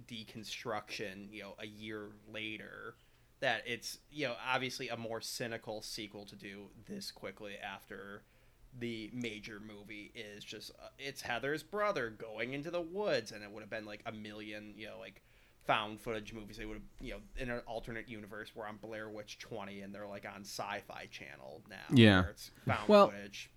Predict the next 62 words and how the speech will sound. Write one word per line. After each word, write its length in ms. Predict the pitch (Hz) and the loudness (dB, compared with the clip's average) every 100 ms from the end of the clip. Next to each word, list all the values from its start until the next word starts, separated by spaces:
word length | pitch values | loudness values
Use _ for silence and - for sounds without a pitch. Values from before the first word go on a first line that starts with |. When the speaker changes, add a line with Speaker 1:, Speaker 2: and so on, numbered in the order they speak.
| - | 0
Speaker 1:
every 220 | 117 - | 4 12
Speaker 2:
I 60 | 170 | 12
mean, 240 | 180 170 | 12 12
Speaker 1:
time. 180 | 120 139 | 10 12
Speaker 2:
the, 200 | 175 175 | 12 12
the 240 | 156 156 165 | 12 12 12
hole 220 | 175 196 | 12 12
it 100 | 151 | 12
could 160 | - 156 | 12 12
have 140 | 127 | 12
gone 260 | 135 127 117 | 12 12 12
down 540 | 117 110 107 104 104 | 12 12 12 10 10
would 100 | 113 | 10
have 60 | 110 | 12
been, 320 | 107 104 101 | 12 12 8
uh, 120 | - | 6
more 240 | 107 120 117 | 12 12 12
like 180 | 110 117 | 12 12
what 120 | 104 | 12
Paranormal 520 | 107 104 101 101 98 | 12 12 12 12 10
Activity 420 | 95 104 101 107 | 10 10 12 12
movies 380 | 113 117 120 110 | 12 12 10 10
did. 320 | 127 123 131 - - | 10 10 8 -2 4
And, 500 | 117 110 107 104 107 | 10 12 12 10 8
you 160 | 120 127 | 8 10
know, 120 | 101 | 10
my 160 | 110 117 | 12 12
hat's 280 | 127 127 139 | 12 12 12
off 160 | 135 | 12
to 80 | 127 | 12
those 260 | 98 90 92 | 12 12 8
movies. 380 | 92 90 98 | 8 6 2
They, 180 | - 104 - | 6 6 8
they 180 | 110 107 | 10 12
did 160 | 110 | 12
a 40 | 107 | 12
really 200 | 107 107 | 12 12
good 140 | 104 | 12
job. 260 | 110 104 95 | 12 12 12
And 100 | 104 | 12
I 40 | |
remember 260 | 110 113 107 | 12 12 12
when 140 | 101 | 12
I 60 | 101 | 12
saw 180 | 107 | 10
the 80 | 92 | 10
first 340 | - 147 170 - | 10 10 10 8
one, 280 | 92 98 - - - | 8 8 6 -4 -12
Steve 360 | - - 180 131 | 4 12 12 12
Barton 280 | 143 123 107 | 12 12 12
actually 320 | 101 - 98 | 12 12 12
showed 260 | - 120 | 12 12
me 80 | 117 | 12
the 80 | 104 | 12
first 300 | - 117 - | 12 8 10
one 140 | 104 | 10
at 160 | 98 101 | 12 10
his 100 | 101 | 8
place 300 | - 113 104 | 10 10 12
in 100 | 98 | 10
San 220 | - 101 | 10 10
Diego. 480 | 95 95 90 - - | 10 8 6 0 -4